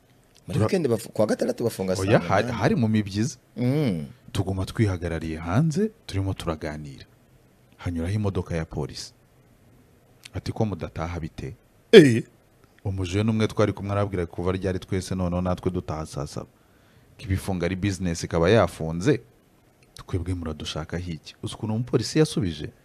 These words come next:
Speaker 2: Ngo, "Ubuse ngo murabona mbashatse ikosa aha ngaha muri naribura ku buryo mbafunga?"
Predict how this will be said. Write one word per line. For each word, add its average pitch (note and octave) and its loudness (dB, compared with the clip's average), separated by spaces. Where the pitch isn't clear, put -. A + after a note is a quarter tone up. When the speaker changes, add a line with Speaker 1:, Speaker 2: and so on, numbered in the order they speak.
Speaker 2:
Ngo, A2+ 8
"Ubuse F#3+ 8
ngo D3 6
murabona C3+ 6
mbashatse B2 4
ikosa C#3 2
aha C#3+ 6
ngaha C3+ 8
muri C3+ 6
naribura A#2 6
ku - -2
buryo G#2 2
mbafunga?" F#2 0